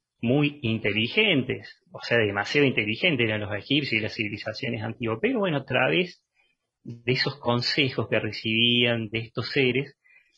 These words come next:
ellos podían construir, eh, templos o, bueno, lo que sea que construían en lugares que sean aptos para la salud, porque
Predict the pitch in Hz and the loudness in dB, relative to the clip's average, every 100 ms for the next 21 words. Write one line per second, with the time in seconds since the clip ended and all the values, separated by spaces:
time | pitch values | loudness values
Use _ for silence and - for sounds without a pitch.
0 | - 143 135 139 - 127 131 131 139 135 | -6 -2 0 -2 0 4 6 6 4 0
1 | 131 113 - 117 120 123 131 - _ _ | -2 -6 -4 0 4 4 2 -4 _ _
2 | _ _ _ _ _ - - 104 101 107 | _ _ _ _ _ -12 -4 -2 -2 -6
3 | - _ - 147 143 127 127 123 123 127 | -10 _ 2 4 6 4 2 0 0 -2
4 | - 120 107 101 104 113 104 101 98 - | -8 -4 -2 -2 2 2 2 -4 -6 -6
5 | - 120 117 113 113 - 117 127 196 208 | 0 2 2 0 -4 -2 -2 0 -2 -4
6 | - 117 113 113 127 196 190 123 - - | -4 -4 -2 0 0 0 -4 -6 -8 -2
7 | 127 139 139 139 135 143 - 135 113 107 | 0 2 0 -2 -4 -4 -6 -6 -4 -4
8 | 104 104 143 165 233 - 120 110 113 113 | -4 -6 -8 -4 -4 -2 -4 -2 -2 -4